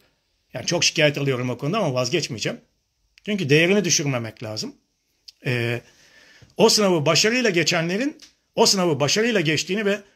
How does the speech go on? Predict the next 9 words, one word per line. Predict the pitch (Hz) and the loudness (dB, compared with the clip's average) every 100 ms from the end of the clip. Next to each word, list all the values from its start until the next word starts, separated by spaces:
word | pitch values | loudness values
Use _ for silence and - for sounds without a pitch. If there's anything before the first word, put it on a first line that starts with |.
| - | -6
kursları | 160 190 185 | -4 -2 0
başarıyla | 170 - 196 196 | 0 0 2 2
aldığına | 156 156 170 208 | 2 2 2 2
ilişkin | 180 135 151 131 | 2 0 -2 -4
bir | 117 - _ _ _ _ _ _ _ _ _ _ | -6 -10 _ _ _ _ _ _ _ _ _ _
belgedir. | 131 139 123 120 104 - _ - _ _ _ _ _ _ _ _ _ _ _ _ _ - | 2 2 0 -4 -8 -20 _ -20 _ _ _ _ _ _ _ _ _ _ _ _ _ -8
Yoksa | 120 - 165 120 - _ _ | -4 0 -2 -2 -10 _ _
herkes | - 202 220 214 151 | -2 0 2 2 2
doktor, | 127 - 185 | -2 -4 -10